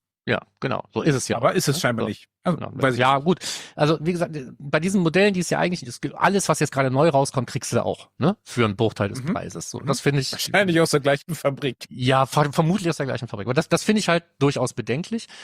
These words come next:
Speaker 1: Aber
Speaker 2: Mhm.
Speaker 1: wenn ich jetzt so ein Ding kaufe, was Lego vor zwei Jahren vom Markt genommen hat, verdient Lego da eh nichts mehr dran. Ob ich das jetzt beim Chinesen Plagiatanbieter kaufe, ja oder nein,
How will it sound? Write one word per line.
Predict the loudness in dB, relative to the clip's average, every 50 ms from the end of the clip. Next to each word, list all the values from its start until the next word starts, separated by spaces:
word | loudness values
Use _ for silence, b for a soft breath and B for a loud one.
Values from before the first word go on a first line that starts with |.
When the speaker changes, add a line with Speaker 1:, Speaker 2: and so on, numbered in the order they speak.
| B B B
Speaker 1:
Aber | 0 2 2 4 4 4 4 4
Speaker 2:
Mhm. | 2
Speaker 1:
wenn | 2 0 0
ich | 0
jetzt | -2 -2 0
so | 0
ein | 2 2
Ding | 2 0 0
kaufe, | 2 2 2 2 2 0 -2
was | -2 -2 0
Lego | 0 -2 -2 -2 -4 -6
vor | -4 -2 -4 -4 -4
zwei | -4 -2 0 2
Jahren | 2 2 2 2
vom | 0 0 0
Markt | 0 0 0 -2
genommen | -4 -6 -4 -4 -4 -2 -2
hat, | -2 -2 -2
verdient | -2 -2 0 0 0 -2 0
Lego | 0 0 2 2
da | 2 2
eh | 2 0
nichts | -2 -2 -6
mehr | -8 -8
dran. | -8 -8 -8 -8 -8
Ob | -6 -6
ich | -4 -4
das | -4 -4 -4
jetzt | -4 -4 -4
beim | -4 -4
Chinesen | -4 -4 -6 -4 -4 -4 -6 -6 -6 -6 -8 -10 -12 _ _ _ _ _ _ _ _ _ _ _ _ _ _ _ _ _
Plagiatanbieter | -2 0 0 2 4 4 4 4 2 0 -2 -6 -4 -2 -2 -2 -4 -4 -2 0 0 0
kaufe, | 0 0 -2 -2 -2 -2 -2 -2
ja | -2 -2
oder | -2 -2 -4 -4
nein, | -2 -2 -2 -2 -2 -4 -6